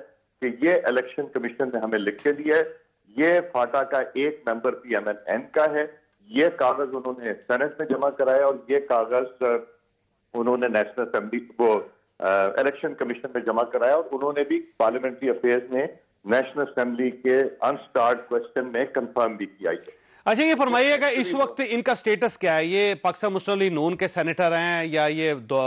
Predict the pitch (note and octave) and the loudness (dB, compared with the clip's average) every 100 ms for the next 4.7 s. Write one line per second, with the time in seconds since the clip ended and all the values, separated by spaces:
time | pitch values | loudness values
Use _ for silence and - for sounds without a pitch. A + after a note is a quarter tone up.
0 | C3+ C#3 D3+ - - D#3 C#3+ - D#3+ C#3 | 2 2 0 0 -2 0 0 0 -2 -2
1 | C#3 D#3 - D3 D3+ D#3 C#3 C#3 D3+ D3+ | -2 -4 0 0 2 0 0 0 0 0
2 | D3 C#3+ C3 C#3+ C3+ E3 F#3+ E3+ G3 G#3 | 0 -2 0 0 2 2 0 0 0 0
3 | F#3+ F#3 - A2 - - D3+ F3 D3 - | -2 -4 -4 -4 -4 -4 2 2 2 -8
4 | _ _ _ F3+ F3+ - | _ _ _ -2 0 0